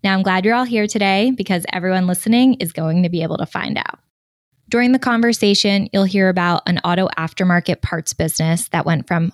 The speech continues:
forty million in revenue to one point two billion. You'll also hear about a sleepy lithography business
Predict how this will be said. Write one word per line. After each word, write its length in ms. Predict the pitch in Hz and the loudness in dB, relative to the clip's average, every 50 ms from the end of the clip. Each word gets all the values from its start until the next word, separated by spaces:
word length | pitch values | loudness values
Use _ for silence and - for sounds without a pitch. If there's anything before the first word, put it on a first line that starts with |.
| - - | -8 -6
forty 380 | - - 185 185 190 196 202 | -2 2 2 4 4 4 6
million 340 | 202 190 185 185 185 190 196 | 6 6 6 6 6 6 6
in 160 | 196 202 202 | 6 6 4
revenue 500 | 180 160 151 151 156 156 156 156 160 170 - | 4 2 2 2 2 4 4 4 4 2 2
to 80 | - - | -2 -2
one 180 | 185 185 175 170 | 0 0 0 0
point 260 | - - 175 160 - | 0 0 -2 -2 -2
two 220 | - - 185 170 165 - - | 0 0 0 0 -2 -4 -4
billion. 500 | 165 - - - - 101 - - 196 190 - _ _ _ _ _ _ _ _ _ _ _ _ _ _ _ | -4 -2 -2 -2 -4 -4 -4 -4 -4 -6 -6 _ _ _ _ _ _ _ _ _ _ _ _ _ _ _
You'll 180 | - 196 175 - - | -2 -2 -2 0 0
also 320 | 180 196 240 - - 226 | 0 0 0 0 -2 -2
hear 420 | 196 - 170 160 160 170 170 - - | 0 0 0 0 2 0 0 -2 -2
about 240 | - 170 165 156 156 | -4 -4 -2 -2 -2
a 20 | 156 | -2
sleepy 540 | - - - 185 190 202 196 - 196 190 | -2 -2 0 2 2 2 4 4 4 4
lithography 680 | 185 180 170 - - 165 175 180 170 175 175 165 - - | 4 4 2 0 -2 -4 -4 -4 -4 -4 -4 -2 -2 -2
business 500 | - 135 135 - - - - - - - | -2 -2 -2 -2 -2 -2 -2 -2 -4 -8